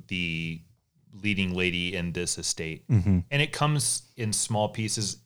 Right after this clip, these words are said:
Speaker 1: And even in this moment of success that you just spelled out, here's the problem with it. Not just Miss Danvers is gonna be pissed off. She's gonna be pissed off at everything anyway.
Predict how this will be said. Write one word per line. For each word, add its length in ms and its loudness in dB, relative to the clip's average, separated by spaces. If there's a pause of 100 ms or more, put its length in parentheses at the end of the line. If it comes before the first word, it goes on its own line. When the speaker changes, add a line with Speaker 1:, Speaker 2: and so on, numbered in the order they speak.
Speaker 1:
And 340 2
even 380 6
in 140 8
this 240 2
moment 380 2
of 100 -2
success 480 -2
that 140 -8
you 100 -6
just 180 -4
spelled 280 -4
out, 260 -6 (880)
here's 240 -2
the 100 0
problem 580 2
with 200 -8
it. 260 -4 (120)
Not 220 0
just 200 -4
Miss 180 -2
Danvers 360 -4
is 80 -8
gonna 160 -8
be 100 -10
pissed 260 -6
off. 140 -10
She's 160 -6
gonna 160 -6
be 80 -4
pissed 300 -6
off 180 -8
at 80 -8
everything 420 -12
anyway. 380 -14